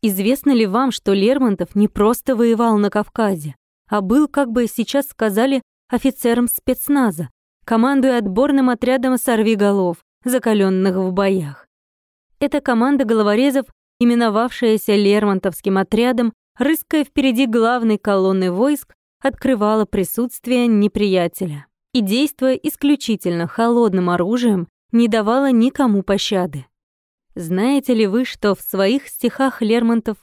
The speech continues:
предсказал собственную гибель, а судьбу поэта решила подброшенная монета?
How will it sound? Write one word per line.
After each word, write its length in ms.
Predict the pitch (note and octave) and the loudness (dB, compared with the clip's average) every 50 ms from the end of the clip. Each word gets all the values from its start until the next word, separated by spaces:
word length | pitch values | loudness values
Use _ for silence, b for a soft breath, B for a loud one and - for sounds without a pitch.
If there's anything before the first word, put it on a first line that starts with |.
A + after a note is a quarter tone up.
| _ _ | _ _
предсказал 680 | - - G3+ F3 - - - G3+ G3 F3 G3 B3 B3+ B3 | -4 -2 -2 -4 -6 -6 -4 -2 0 0 0 0 0 -2
собственную 760 | - - - A3 A3+ - - - - - G#3 G#3+ G#3 G3+ G3+ | -4 -4 -4 -4 -4 -6 -8 -14 -8 -4 -2 0 2 2 2
гибель, 520 | G3+ F3+ E3+ F#3+ F#3+ F3+ E3 F#3+ D3+ C#3 _ _ _ _ _ _ _ _ _ | 0 0 -2 -4 -4 -4 -4 -6 -8 -10 _ _ _ _ _ _ _ _ _
а 100 | - G#3+ | -6 -4
судьбу 400 | - - A3+ F#3 G3 G#3 B3 D#4 | -2 0 -2 -2 0 0 -2 -2
поэта 460 | - - C4 A#3+ C4+ C#4+ C#4 - C4 | 0 0 0 0 0 0 0 0 0
решила 580 | A3 G#3 G3 - - B3+ C4+ C4 C4 B3+ B3 A#3+ _ | 0 0 -2 -2 -2 -2 0 0 0 -2 -4 -6 _
подброшенная 880 | - A3+ G#3 F#3 F#3 F3+ F#3+ F#3+ F#3 F#3 - - G#3+ G3 F#3+ F#3+ F#3+ F#3+ | -4 -4 -4 -2 -2 -2 0 0 0 -2 -4 -4 -4 -2 0 0 0 0
монета? 600 | F#3+ F#3+ F#3+ F#3+ G3 G3+ G3+ F#3+ - - C3+ - | 0 0 0 0 0 -2 -2 -4 -8 -12 -20 -20